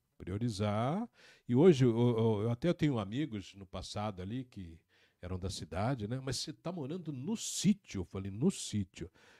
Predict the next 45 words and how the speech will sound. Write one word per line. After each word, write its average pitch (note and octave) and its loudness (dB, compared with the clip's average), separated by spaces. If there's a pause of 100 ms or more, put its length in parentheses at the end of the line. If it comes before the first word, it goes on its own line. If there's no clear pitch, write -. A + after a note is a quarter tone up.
(140)
Mas B2 2
é, F#3 2
o - -2
sítio - -2
que - -2
eles A#2 0
imaginam G#2 -6
é F3+ -2
aquele G#3 -4
sítio D#3 -6
ainda F3+ -2
do B2+ -8
tempo C3+ -6
da G#2+ -2
lamparina, A2 -2
do F#2+ -12
lampião G2 -6
a E2+ -6
gás, G#2+ 2
você F#2+ 0
entendeu? F#2 2 (640)
E C#4+ 0
hoje A#3 0
não. D#3+ -2
Hoje D3 0
não B3+ 0
tem G3+ 4 (120)
um, G3+ -4
não E3+ -2
tem F3+ 0
um B3+ -4
recurso G3 0
tecnológico G#2 0
que - -16
você A2 -2
tem C#3+ -2
na C3 -2
cidade F#3 -4
que - -4
eu F4+ -2
não F#4 -4
possa - -4
ter - -8
no F2+ -10
sítio. - -4